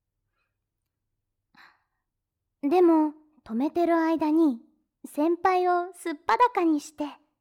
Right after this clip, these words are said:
恥ずかしい格好をさせたりしてから、時間を動かすこともできるんです。そんなの嫌ですよね。そこで提案です。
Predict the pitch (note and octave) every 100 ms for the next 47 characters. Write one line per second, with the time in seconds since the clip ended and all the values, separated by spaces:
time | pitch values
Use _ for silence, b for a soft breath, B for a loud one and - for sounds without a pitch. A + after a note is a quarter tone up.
0 | _ _ - - C4 B3+ D4 E4+ E4+ G4
1 | G#4+ G#4+ F4+ F4 F4+ F4 F4+ F4 E4 F4
2 | G4+ F#4+ F4 - F4 E4 D4+ C#4+ b b
3 | b - A3+ A3 - C#4+ D#4 D#4+ D4 E4+
4 | E4+ C5 - A4 F#4+ E4 D4 D4+ F#4 F#4+
5 | E4+ D#4+ - - _ _ _ _ B B
6 | B B B B B _ - - A3 C4+
7 | D4+ D4+ C#4+ C4 A#3+ _ _ F4 G4 B4
8 | A#4+ G4+ D4+ A#3 A#3+ C#4 - _ _ _
9 | _ _ _ _ _ _ _ b b b
10 | b b _ _ _ _ _ - - A#3+
11 | A3+ F#4 G4+ G#4+ G#4 D4+ F#4 G#4 G#4 G#4
12 | G4+ -